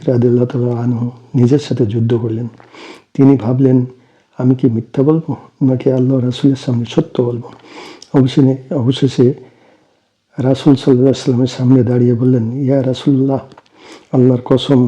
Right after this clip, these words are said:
আমার কোনো অজুহাত নেই, আমি অলসতা করেছি, আমি সত্য বলছি।" রাসূল সাল্লাল্লাহু আলাইহি ওয়াসাল্লাম বললেন, "এই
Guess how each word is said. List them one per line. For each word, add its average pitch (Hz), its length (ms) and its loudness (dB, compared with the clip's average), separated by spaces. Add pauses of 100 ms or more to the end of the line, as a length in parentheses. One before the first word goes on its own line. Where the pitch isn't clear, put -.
(140)
আমার 135 240 0
কোনো 127 260 0
অজুহাত 120 420 -2
নেই, 139 200 2 (400)
আমি 127 220 -4
অলসতা 131 440 0
করেছি, 123 400 -4 (380)
আমি 127 140 0
সত্য - 380 -4
বলছি।" 117 300 -4 (960)
রাসূল 139 340 2
সাল্লাল্লাহু - 160 0
আলাইহি 127 80 4
ওয়াসাল্লাম 135 360 2
বললেন, 127 420 2 (300)
"এই 135 220 2